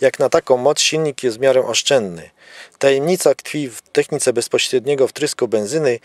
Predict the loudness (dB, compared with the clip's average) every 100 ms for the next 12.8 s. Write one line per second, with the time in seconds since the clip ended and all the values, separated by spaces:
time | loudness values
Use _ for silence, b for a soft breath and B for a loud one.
0 | B B -12 -6 0 2 4 4 0 0
1 | -2 -2 -2 -4 -4 -2 0 0 2 2
2 | 0 -4 -12 b b b -20 B B B
3 | B B 0 2 2 0 0 0 -2 -4
4 | -2 0 0 -2 0 2 2 0 0 0
5 | 2 0 0 -2 0 0 0 0 -2 -2
6 | -4 -2 -2 -2 0 0 2 0 0 0
7 | -2 -4 -16 -20 _ B B B B B
8 | 0 2 2 0 0 2 2 2 0 0
9 | 0 0 -2 2 4 4 2 -8 -10 B
10 | B -6 0 0 0 0 0 2 0 0
11 | 0 -2 0 0 0 2 0 2 0 2
12 | 2 2 0 -2 0 0 0 -6